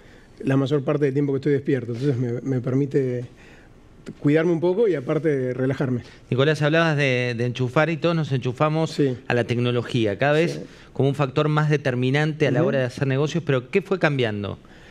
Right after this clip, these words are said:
Speaker 1: Fue cambiando, eh, primero fue cambiando la velocidad, la velocidad de adaptación que tiene la sociedad, la velocidad de adopción, eh, que, que se ve en todo, no solo en la tecnología. Si uno compara, no sé,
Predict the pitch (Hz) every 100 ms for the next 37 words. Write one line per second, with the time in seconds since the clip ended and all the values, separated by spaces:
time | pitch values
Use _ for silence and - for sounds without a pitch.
0 | - - - - - - - - - -
1 | - - 220 - 233 208 220 247 240 233
2 | 202 196 - - - - - - 165 160
3 | 151 151 139 - - - - - - -
4 | 208 294 - 202 196 202 180 160 151 156
5 | 131 - - - - - 139 139 139 139
6 | 170 156 143 135 135 - 175 190 202 -
7 | 143 160 147 135 - 143 160 202 - -
8 | - - - 135 131 131 127 127 127 127
9 | 127 - 151 156 143 131 135 120 175 175
10 | 196 214 226 - - 123 120 120 113 113
11 | - - - - - - 127 117 - -
12 | - 123 147 135 160 190 226 - - 143
13 | 135 196 135 120 - 175 175 196 165 139
14 | 143 139 131 135 120 139 170 160 151 156
15 | 156 147 131 131